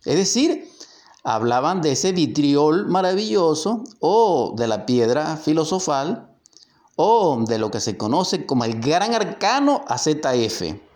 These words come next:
Azufre, mercurio, sal.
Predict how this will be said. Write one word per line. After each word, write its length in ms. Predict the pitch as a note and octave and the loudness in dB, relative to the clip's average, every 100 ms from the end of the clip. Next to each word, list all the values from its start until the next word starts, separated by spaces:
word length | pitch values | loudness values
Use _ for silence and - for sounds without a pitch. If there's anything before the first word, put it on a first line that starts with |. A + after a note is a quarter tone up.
| - - - - | -20 -20 -20 -8
Azufre, 800 | A2+ A#2 - A#3 C#4+ C#4+ C#4+ C#4 - _ _ - _ | -4 -4 0 2 2 0 0 -2 -8 _ _ -20 _
mercurio, 920 | - B2+ A#2+ G2 - F3+ G#3+ G#3 G3+ G3+ | 0 2 0 -4 0 2 2 0 -2 -6
sal. 640 | - - - E2+ C2+ B2 | -6 -4 -2 -2 -4 -10